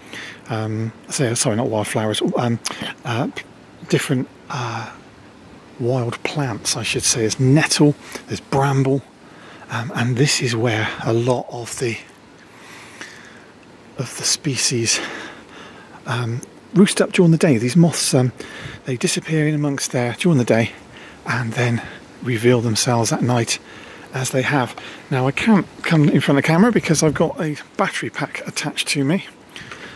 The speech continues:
um, but, uh, having a quick look around to see if we've got anything else. Nope, nothing else. So I'll leave you there and thank you for watching Wild Owl T V and hope you enjoyed another fantastic moth experience.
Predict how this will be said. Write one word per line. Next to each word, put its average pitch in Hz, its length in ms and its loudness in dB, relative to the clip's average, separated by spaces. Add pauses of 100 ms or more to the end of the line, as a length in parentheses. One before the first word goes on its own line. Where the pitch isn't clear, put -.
(140)
um, 135 360 2 (480)
but, - 400 0
uh, 147 200 4 (1300)
having - 160 -2
a 135 40 -2
quick - 200 -2
look 156 180 2
around 147 220 6
to 156 60 4
see - 120 0
if 143 80 2
we've 143 60 2
got 151 100 4
anything 143 260 2
else. 139 240 2
Nope, 175 140 4
nothing 156 280 4
else. 113 200 0 (340)
So 196 320 6 (280)
I'll 165 100 2
leave 190 160 8
you 151 100 8
there 190 200 4 (220)
and 147 280 2 (160)
thank - 420 0
you 143 140 4
for - 240 -2
watching 151 420 0 (340)
Wild 151 220 6
Owl 143 140 0
T 139 200 0
V 123 240 2 (280)
and 120 120 -4
hope 143 140 0
you 135 140 2
enjoyed 131 420 4 (540)
another 127 640 0
fantastic - 840 -4 (140)
moth 127 420 -2
experience. 113 720 -2